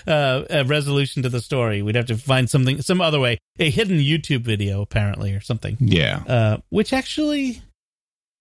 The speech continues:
Speaker 1: we get that in the most recent season. Uh, we have YouTube being a key element with, uh, with the, um,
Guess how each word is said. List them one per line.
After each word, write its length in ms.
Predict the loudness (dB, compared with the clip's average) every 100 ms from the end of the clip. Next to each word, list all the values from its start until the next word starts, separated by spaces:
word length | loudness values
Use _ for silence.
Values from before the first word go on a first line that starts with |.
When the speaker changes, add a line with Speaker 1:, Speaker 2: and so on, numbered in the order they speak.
| -4
Speaker 1:
we 140 | -2 0
get 280 | 0 0
that 320 | 0 0 0 -8 -2
in 240 | 2 4 2
the 60 |
most 280 | 2 0 0
recent 400 | -2 0 0 -2
season. 500 | -4 -2 0 2 0 2
Uh, 140 | 2
we 140 | 2 2
have 160 | 2
YouTube 480 | 2 0 0 0 0
being 240 | 0 0 0
a 100 | -2
key 300 | 0 0 2
element 380 | 0 0 -2 0
with, 360 | 0 0 -2
uh, 300 | 0 0 -2 -2
with 200 | -2 0
the, 160 | -4 -6 -2 2
um, 440 | 2 2 2 -2